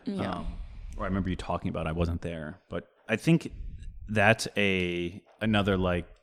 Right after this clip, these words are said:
Speaker 2: resource for people to use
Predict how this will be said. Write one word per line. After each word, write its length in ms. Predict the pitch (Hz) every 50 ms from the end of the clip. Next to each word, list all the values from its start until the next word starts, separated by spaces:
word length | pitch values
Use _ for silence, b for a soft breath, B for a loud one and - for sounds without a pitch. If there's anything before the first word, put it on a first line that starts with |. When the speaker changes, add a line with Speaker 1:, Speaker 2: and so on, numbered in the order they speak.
| _ _ _ _ _ _ _ _ _ _ - -
Speaker 2:
resource 720 | 113 101 98 110 113 113 107 - - 104 90 90 85 -
for 160 | - - 92 85
people 280 | - 107 98 - 95 87
to 80 | 87
use 640 | 85 85 87 87 85 82 82 82 82 - - - -